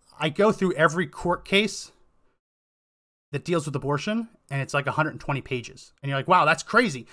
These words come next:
But how do you condense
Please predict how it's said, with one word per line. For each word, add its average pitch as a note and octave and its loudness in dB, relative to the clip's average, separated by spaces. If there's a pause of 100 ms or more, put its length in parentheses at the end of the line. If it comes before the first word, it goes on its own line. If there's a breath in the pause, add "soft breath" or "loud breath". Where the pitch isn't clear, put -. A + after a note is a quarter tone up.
(220 loud breath)
But - -2
how A3 8
do F#3+ 0
you D3 -2 (220)
condense D#3+ 0